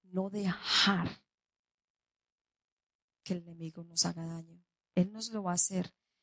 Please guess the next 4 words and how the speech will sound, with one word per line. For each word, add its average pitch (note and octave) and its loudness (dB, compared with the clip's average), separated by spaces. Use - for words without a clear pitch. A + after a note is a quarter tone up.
Estamos G3+ 6
en F#3 0
este F#3+ 8
lugar, F3+ 10